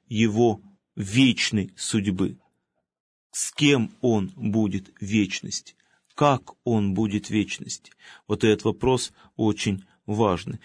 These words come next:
И более подробно мы остановимся на гонении, которое, ну так условно назовём гонение, так оно называется очень часто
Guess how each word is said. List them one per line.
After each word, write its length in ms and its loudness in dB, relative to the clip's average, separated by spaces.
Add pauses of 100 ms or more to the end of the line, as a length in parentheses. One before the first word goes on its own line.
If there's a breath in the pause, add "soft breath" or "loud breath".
(240 loud breath)
И 260 4 (640)
более 420 4 (360 soft breath)
подробно 680 4
мы 160 2
остановимся 840 0 (160)
на 460 2 (240)
гонении, 920 2 (400 soft breath)
которое, 640 2 (840 soft breath)
ну 100 -2
так 340 2
условно 640 4
назовём 460 2
гонение, 600 4
так 240 0
оно 180 2
называется 800 2
очень 320 -2
часто 580 0